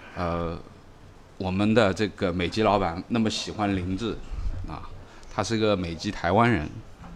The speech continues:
啊，他为什么不选奔驰，不选宝马，而选了凌志的六百H？那么应该这么讲吧，其实在这，这些车，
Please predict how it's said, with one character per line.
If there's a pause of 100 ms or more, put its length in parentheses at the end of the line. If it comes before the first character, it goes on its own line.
(760)
啊，
他
为
什
么
不
选
奔
驰，
不
选
宝
马， (540)
而
选
了 (380)
凌
志
的
六
百 (140)
H？ (1600)
那
么 (380)
应
该
这
么
讲
吧， (480)
其
实 (500)
在
这， (140)
这
些
车，